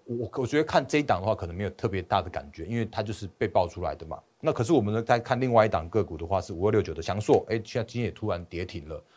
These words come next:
那当然也可以说，因为它真的也有，也有接到飞腾的单子嘛。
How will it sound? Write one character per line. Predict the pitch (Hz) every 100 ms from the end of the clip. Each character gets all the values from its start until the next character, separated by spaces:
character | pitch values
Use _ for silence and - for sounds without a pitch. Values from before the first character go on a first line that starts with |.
| _
那 | -
当 | 120 135
然 | 110
也 | 98 98
可 | 131
以 |
说， | 113 110 110
因 | 123
为 |
它 | 107
真 | 110 - 120
的 |
也 | 98
有， | 87
也 | 101
有 |
接 | 95 101
到 | 95
飞 | 98
腾 | 95
的 | 82
单 | 80 85
子 | 82
嘛。 | 76